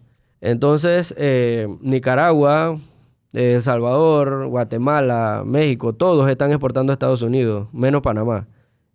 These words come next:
Y el precio y la demanda, obviamente, de, de producción, o sea, están volando en esos países y el precio está mucho mejor que en Panamá.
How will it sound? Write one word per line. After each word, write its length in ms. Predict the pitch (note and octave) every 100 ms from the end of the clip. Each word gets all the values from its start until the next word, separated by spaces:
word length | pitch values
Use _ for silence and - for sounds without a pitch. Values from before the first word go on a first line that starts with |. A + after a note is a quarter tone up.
| _ -
Y 320 | D#3 F3+ F#3
el 220 | B2+ C3
precio 340 | A#2 D3+ D3+ F3
y 40 |
la 100 | C#3
demanda, 460 | A#2+ A#2+ D3+ D3 D3+
obviamente, 800 | D3 C#3+ C#3+ C#3 C#3+ C#3+ C#3+ -
de, 400 | B2 A#2+ A#2 A2+
de 180 | A2+ A2+
producción, 840 | A2+ A#2 A2+ C3+ C3+ C3+ D3+ - - _
o 20 |
sea, 280 | - A2 G#2
están 640 | G2+ A2+ C3 D3 A#2+ G2
volando 540 | A#2 A#2+ D3+ B2+ A#2+ A#2
en 100 | A#2+
esos 200 | C3 B2
países 480 | B2 E3 C#3 D3 E3+ _ _ _ _
y 100 | -
el 120 | A#2 A2
precio 280 | B2 B2+
está 160 | C#3 B2+
mucho 280 | C3 C3 A#2+
mejor 220 | A2+ B2
que 80 | A2+
en 60 |
Panamá. 440 | G#2+ G#2 G#2+ A#2+